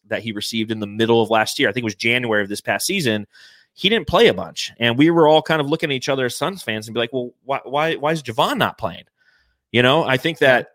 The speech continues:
Speaker 1: this is gonna be a season where he's really gonna have a chance to lose the job. I hope that, that Monty gives it to him and he loses, you know, he has a chance to lose it and he doesn't lose it. So, uh, as for Lonzo Ball, again, another guy who I drafted on my fantasy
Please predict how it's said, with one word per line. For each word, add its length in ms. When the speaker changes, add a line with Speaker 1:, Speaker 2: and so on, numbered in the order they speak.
Speaker 1:
this 160
is 80
gonna 180
be 120
a 40
season 340
where 100
he's 120
really 200
gonna 180
have 240
a 40
chance 380
to 300
lose 340
the 100
job. 360
I 80
hope 140
that, 100
that 160
Monty 200
gives 180
it 100
to 80
him 60
and 80
he 140
loses, 420
you 80
know, 120
he 160
has 100
a 60
chance 240
to 60
lose 180
it 20
and 100
he 80
doesn't 320
lose 220
it. 140
So, 320
uh, 200
as 200
for 120
Lonzo 280
Ball, 260
again, 240
another 300
guy 180
who 160
I 80
drafted 320
on 80
my 100
fantasy 640